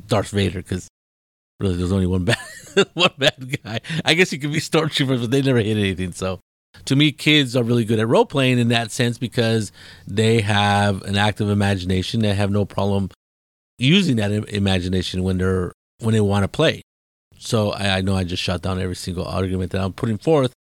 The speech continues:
So w-, what's the whole point of what these people were doing or this, when they say things like that? The problem I have is there's so m-, few people that want to G M compared to players that you would think you wouldn't wanna, like,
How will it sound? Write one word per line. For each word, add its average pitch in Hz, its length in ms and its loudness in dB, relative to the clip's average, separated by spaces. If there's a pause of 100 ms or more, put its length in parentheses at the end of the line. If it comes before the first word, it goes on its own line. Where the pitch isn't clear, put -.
(400)
So 147 220 2
w-, 147 220 0
what's 151 220 2
the 151 100 4
whole 143 180 4
point 143 460 0
of 107 180 0
what 110 160 0 (260)
these 110 220 -2
people 101 280 -2
were 92 100 2
doing 92 440 -2
or 92 240 -2
this, 92 400 -6 (300)
when 110 180 -2
they 101 120 0
say 120 260 0
things 92 300 -4
like 87 160 -8
that? - 220 -12 (800)
The 107 80 -4
problem 160 240 0
I 135 80 2
have 165 360 2
is 127 380 2
there's 120 160 2
so 151 160 0
m-, 147 160 2 (120)
few - 320 0
people 135 340 0
that 113 200 0
want 135 280 4
to 151 100 0
G 107 280 0
M 101 280 -2
compared 107 340 -2
to 92 60 -10
players 117 680 0 (500)
that 123 140 2
you 135 120 4
would 131 220 2
think 185 520 0 (280)
you 127 120 2
wouldn't 139 220 2
wanna, 117 320 2
like, 101 280 0